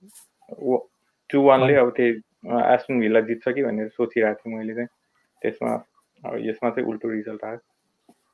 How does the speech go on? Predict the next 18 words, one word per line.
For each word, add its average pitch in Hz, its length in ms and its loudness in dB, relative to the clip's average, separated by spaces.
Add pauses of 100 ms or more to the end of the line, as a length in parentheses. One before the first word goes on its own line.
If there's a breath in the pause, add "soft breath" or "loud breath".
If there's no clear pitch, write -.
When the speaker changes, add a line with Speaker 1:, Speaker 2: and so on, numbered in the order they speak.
(760)
Speaker 2:
अनि 147 160 -2
न्युक्यासल 170 480 4
एभर्टन? 156 300 10
म - 20 10
त 202 60 0 (1300 soft breath)
Speaker 1:
न्युक्यासल 156 220 6
Speaker 2:
एभर्टनले 180 420 8
Speaker 1:
एभर्टन 160 340 0 (800)
Speaker 2:
एभर्टनले 170 440 4
Speaker 1:
अँ। 165 60 0
Speaker 2:
easily 185 340 4
जित्छ 156 240 2
सोचिरहेको 139 520 4
थिएँ, 160 100 2
तर 143 420 6 (560 soft breath)
game 156 320 6
चाहिँ 165 200 8
एकदम 139 420 6